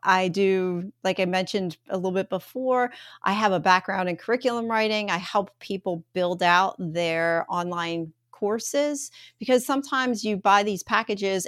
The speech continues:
and they're great. Don't get me wrong, they're great. But sometimes you need that human interaction, or maybe somebody who has already been in a classroom or has that type of, of, um, background or experience. So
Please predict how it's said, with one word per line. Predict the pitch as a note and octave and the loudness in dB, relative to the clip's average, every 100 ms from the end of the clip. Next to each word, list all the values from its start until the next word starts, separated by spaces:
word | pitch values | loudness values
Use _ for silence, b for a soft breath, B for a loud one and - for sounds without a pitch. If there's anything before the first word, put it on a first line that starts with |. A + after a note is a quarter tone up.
| - | -2
and | G3 F#3+ | -2 4
they're | A3 A3+ | 6 6
great. | - C4 G#3+ E3 | 6 6 6 2
Don't | F#3+ G3 | -2 -2
get | G#3+ | -4
me | G#3 | -2
wrong, | G#3 F3 | -2 -2
they're | E3+ F3 | -2 0
great. | G3+ F3+ | 0 0
But | F3+ - | -2 -6
sometimes | G#3 - G#3+ F#3+ | -8 -6 -6 -4
you | G#3 | -4
need | G3+ G3+ | -2 2
that | G3 - | 2 0
human | - G3+ G3+ G3 | -4 -4 -2 -4
interaction, | F3+ E3+ F3+ D#3 - A3 A3+ | -6 -6 -4 -4 -6 -8 -6
or | G#3+ | -4
maybe | F3 F3 F3+ | -2 -2 -4
somebody | F#3 F3+ F3+ | -6 -4 -4
who | F3+ | -4
has | F3 D#3 | -4 -4
already | F3 F3 E3 | -2 0 -2
been | D3+ E3+ F3+ G3+ G3 B B | -4 -4 -2 -4 -6 B B
in | G3+ G3 | 0 0
a | |
classroom | G3+ F#3 F#3 G3+ G#3 A3 G#3 | 2 2 2 -2 -6 -4 -4
or | D3+ | -4
has | F3+ F3 E3 | 0 0 0
that | F3+ F3 - | -2 -2 -4
type | - F3 - | -4 -4 -4
of, | F3+ E3+ E3 - B B - | -2 -2 -6 -12 B B 0
of, | F#3+ F3+ E3+ D#3+ | 2 4 0 -4
um, | F3+ D#3+ D#3+ D#3 D3+ - _ - _ | -2 0 0 -2 -4 -10 _ -20 _
background | F#3+ F3+ - F#3 F3 E3+ | 2 4 0 -2 -2 -2
or | D#3+ | -4
experience. | D3+ - G#3+ B3+ C#4+ C#4 C4 - | -4 -8 -2 0 2 0 -2 -8
So | - - G3 F#3+ F#3+ | -8 -2 0 2 0